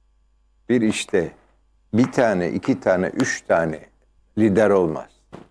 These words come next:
Bir tane lider olur orada. Tamam mı? Bu arkadaşımız, tamam mı? Bu işi orada çok iyi yaptı.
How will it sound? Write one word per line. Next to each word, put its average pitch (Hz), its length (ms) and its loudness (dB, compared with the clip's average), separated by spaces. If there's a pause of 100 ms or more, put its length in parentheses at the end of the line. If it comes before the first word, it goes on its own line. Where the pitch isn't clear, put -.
(140)
Bir 156 120 0
tane 90 300 0
lider 85 300 0
olur 80 280 -4
orada. - 120 -18 (1200)
Tamam 113 280 2
mı? 65 100 -8 (400)
Bu 156 100 4
arkadaşımız, 110 920 0 (320)
tamam 85 260 -2
mı? 57 80 -18 (580)
Bu 165 160 6
işi 139 460 2 (880)
orada 143 580 2 (680)
çok 143 340 2 (140)
iyi 127 280 4
yaptı. 98 300 0